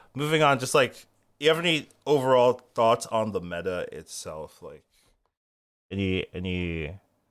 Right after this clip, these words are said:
any standouts? Uh, we will be talking about, like, hero specifics,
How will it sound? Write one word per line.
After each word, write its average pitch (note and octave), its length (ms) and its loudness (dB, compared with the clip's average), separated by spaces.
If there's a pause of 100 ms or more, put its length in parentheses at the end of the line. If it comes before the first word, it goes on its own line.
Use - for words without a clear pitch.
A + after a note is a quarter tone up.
(500)
any C3 160 4
standouts? F#2 800 -2 (480)
Uh, B1 300 -8
we A#2 160 -2
will D3+ 160 4
be D#3 120 2
talking A2+ 300 2
about, G2+ 140 4
like, F2 160 2
hero F#2 300 -2
specifics, E2+ 840 -14